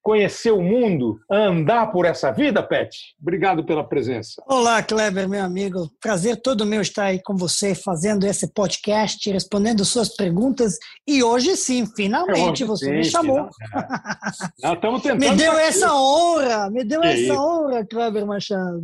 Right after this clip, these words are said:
Speaker 1: A honra é nossa.
Speaker 2: Veja, Kleber, eu não me imaginava não andarilho, né?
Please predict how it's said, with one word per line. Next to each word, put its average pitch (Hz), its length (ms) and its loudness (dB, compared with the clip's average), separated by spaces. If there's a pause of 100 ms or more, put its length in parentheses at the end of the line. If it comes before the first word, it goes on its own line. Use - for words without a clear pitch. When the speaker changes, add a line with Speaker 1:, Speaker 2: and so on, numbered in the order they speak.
Speaker 1:
A 165 160 2
honra 135 220 0
é 110 60 -2
nossa. 104 500 -6
Speaker 2:
Veja, 254 340 2
Kleber, 202 400 2
eu 302 160 2
não 359 220 2
me 339 360 2
imaginava 277 720 0
não 262 300 0
andarilho, 240 680 0
né? 226 300 -4